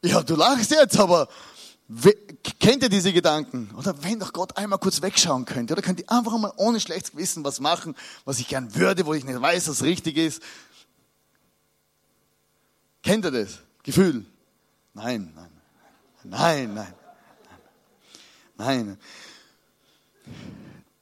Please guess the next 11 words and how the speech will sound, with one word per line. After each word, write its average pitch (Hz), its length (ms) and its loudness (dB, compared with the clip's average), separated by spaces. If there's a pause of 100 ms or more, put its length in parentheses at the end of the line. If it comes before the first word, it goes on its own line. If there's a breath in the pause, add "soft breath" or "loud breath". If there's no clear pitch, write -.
(140)
Die 160 80 -4
Message 165 420 -2
für 147 100 -4
dich, 147 360 -2 (220)
du 190 160 -2
darfst 165 400 -2
machen, 135 360 -2
was 120 220 -6
du 101 140 -10
willst. 98 420 -10 (1700)
Tatsächlich. 190 680 -8